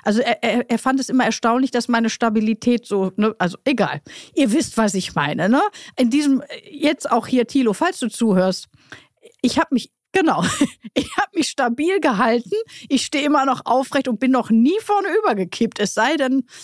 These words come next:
vielleicht als Alkohol-, aus alkoholischen Gründen oder so, aber ansonsten nicht, nein.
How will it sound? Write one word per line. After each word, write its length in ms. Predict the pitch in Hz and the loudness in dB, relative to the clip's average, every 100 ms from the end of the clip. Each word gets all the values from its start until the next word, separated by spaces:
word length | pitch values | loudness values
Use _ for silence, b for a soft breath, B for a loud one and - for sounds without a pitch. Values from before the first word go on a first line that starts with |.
| B B B B B B _ _ _ _ _ _ _ _ - | B B B B B B _ _ _ _ _ _ _ _ -2
vielleicht 300 | 254 285 226 | 2 2 0
als 200 | 214 - | -2 -2
Alkohol-, 460 | 226 247 214 269 | -2 0 0 0
aus 240 | - 208 - | 2 -2 0
alkoholischen 800 | 226 247 254 226 311 214 - 185 | 0 0 0 0 2 0 -2 -2
Gründen 260 | 190 175 | -2 -2
oder 220 | 180 185 | 0 0
so, 120 | 185 202 | 0 0
aber 200 | 214 220 | 0 0
ansonsten 500 | 214 226 233 - 196 | 0 0 -2 -2 -2
nicht, 240 | 151 - | -2 -4
nein. 260 | 185 143 - | -2 -2 -4